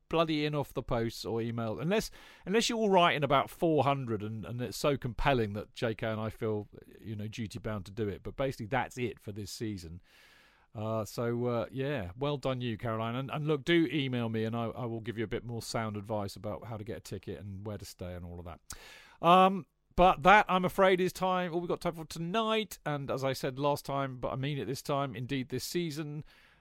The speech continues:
uh, there will still be some content going out because I'm gonna edit up a few of those Troubadour gigs that I promised I'd put out. Uh, we may, if we have time, do, uh, the odd fifty years show. We'll see. I can f-, figure out some stuff.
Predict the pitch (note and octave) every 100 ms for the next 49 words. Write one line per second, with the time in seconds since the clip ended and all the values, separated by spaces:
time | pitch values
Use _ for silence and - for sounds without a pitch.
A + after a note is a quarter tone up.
0 | _ C3 C3 C3+ C3 C3 B2+ - _ _
1 | _ C#3 D#3 D#3+ F#3+ A#3+ - G3 D3+ D3
2 | - A#2+ - - C#3 D#3+ - A2 B1+ C2
3 | D2+ - - A#2 G2+ G#2 G2+ D2+ - F2+
4 | A2 A#2 A2+ B2 A#2+ - C#3 G2 A2+ A2+
5 | - A#2+ A2 G#2+ - - A2+ F#2+ G2 F2
6 | G2 E2+ F2 G#2+ A2 G2 - G2 F2 G#2+
7 | G2 G2 G2+ _ - - - _ _ _
8 | _ G#2+ G#2+ G#2 C3 C#3+ E3+ F3+ F#3 E3+
9 | D3 - B2 B2+ A#2 - C3+ B2+ B2+ B2
10 | A#2+ B2 A#2+ A#2 - A#2 G#2+ A#2+ A#2 -
11 | B2+ - - A2 G#2+ A#2 A2+ - - A#2
12 | A2+ A2+ A#2 D#3 - A2 G#2+ - D#3+ -
13 | A#2 - - - - A2 G#2 E2+ - F#2
14 | G2